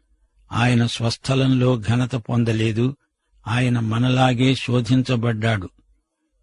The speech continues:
హెబ్రీ పత్రిక నాలుగో అధ్యాయం పదిహేనో వచనం. మన ప్రధాన యాజకుడు మన బలహీనతల యందు మనతో సహానుభవము లేనివాడు కాడుగాని,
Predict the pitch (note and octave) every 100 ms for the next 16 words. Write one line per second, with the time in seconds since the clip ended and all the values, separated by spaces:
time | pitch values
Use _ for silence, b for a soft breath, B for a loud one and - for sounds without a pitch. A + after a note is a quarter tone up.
0 | _ - A#2+ B2 B2+ C3 A#2+ A2+ B2 A2
1 | A#2+ A#2+ A#2 A#2+ C3 C3 C3 A#2+ G2+ -
2 | A#2+ A2+ A2+ - A#2 A#2 B2 B2+ A#2 A2+
3 | - A2+ F#2 - _ _ _ _ _ -
4 | A2+ A2+ A2+ G#2+ B2 C3 C3+ C3 B2+ A#2+
5 | - A#2+ C#3 - _ _ _ - A2+ A#2+
6 | G#2 A2+ B2+ B2+ C3 C3+ B2+ B2+ B2+ B2
7 | A#2 A#2 B2 G#2 A#2+ A#2+ - C3 B2+ -
8 | G#2+ B2 C3 C#3 A#2 A#2+ B2 B2+ A#2+ B2
9 | B2+ B2+ A#2 A#2 A2+ - A2+ A2+ A#2 A#2
10 | B2 C#3+